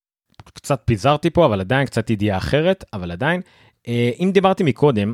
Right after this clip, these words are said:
על זה שאפל מאוד פוגעת ביכולות הפרסום של חברות כמו פייסבוק, מתברר שהיא מנסה גם להיות חברת פרסום בעצמה. היא, היה לה ניסיון כזה, היה את iAd, אני זוכר שדיברתי עליו בנונקאסט, ודווקא מאוד התלהבתי מזה,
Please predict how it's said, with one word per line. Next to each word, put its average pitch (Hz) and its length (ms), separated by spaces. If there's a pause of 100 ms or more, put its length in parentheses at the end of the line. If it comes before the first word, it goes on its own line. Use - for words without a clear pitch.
(120)
על 107 100
זה 117 120
שאפל 131 520
מאוד 113 360
פוגעת 120 460
ביכולות 101 640
הפרסום 107 540 (300)
של 92 200
חברות 95 340
כמו 85 160
פייסבוק, - 440 (560)
מתברר 107 440
שהיא 196 200
מנסה 185 360
גם 185 160
להיות 175 160
חברת 175 260
פרסום 190 240
בעצמה. 190 340 (360)
היא, 113 220
היה 139 160
לה 196 80
ניסיון 156 280
כזה, 120 260 (220)
היה 104 260
את - 200
iAd, 117 400 (220)
אני 101 240
זוכר 110 320
שדיברתי 98 460
עליו 87 140
בנונקאסט, 104 460
ודווקא 87 280
מאוד 92 160
התלהבתי 110 400
מזה, 110 220